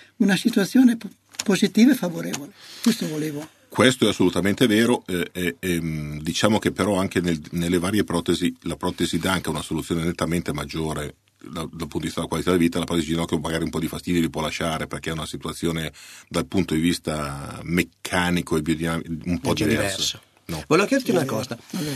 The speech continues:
Speaker 3: Eh, puoi fare un, velocemente una differenza tra monocompartimentali e protesi totale?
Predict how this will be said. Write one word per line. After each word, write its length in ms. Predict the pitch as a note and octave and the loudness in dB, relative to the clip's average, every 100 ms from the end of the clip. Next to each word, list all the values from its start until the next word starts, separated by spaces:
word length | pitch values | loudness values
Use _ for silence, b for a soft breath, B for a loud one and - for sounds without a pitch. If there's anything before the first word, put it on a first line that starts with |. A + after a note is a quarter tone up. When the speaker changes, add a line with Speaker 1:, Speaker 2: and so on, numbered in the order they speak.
| C3 | -2
Speaker 3:
Eh, 420 | D3 D3+ D3+ D3+ - | 4 6 4 2 4
puoi 340 | A#3+ D3 C3 | 4 6 2
fare 280 | - C#3+ C#3 | 2 4 4
un, 180 | D3 C#3 | 2 0
velocemente 680 | C3 D3+ - B2 C3+ C3+ A#2+ | 2 2 2 2 2 4 0
una 380 | A#2+ A#2 A#2 A2+ | 2 0 0 -2
differenza 640 | B2+ B2+ B2+ A#2+ C3+ C#3 B2+ | 2 2 2 2 2 2 0
tra 220 | C#3 B2+ | 4 6
monocompartimentali 1300 | D3+ F3 B2+ C#3+ A#2+ A#2+ - C#3+ E3 A#2+ G#2+ A2+ A#2+ | 6 6 4 -2 -2 -2 2 2 2 2 2 2 0
e 60 | G#2 | -2
protesi 420 | G#2+ F#2 G#2+ G#2 | -6 -6 -6 -6
totale? 580 | F#2 - D2 D#2+ D2 | -8 -8 -10 -10 -14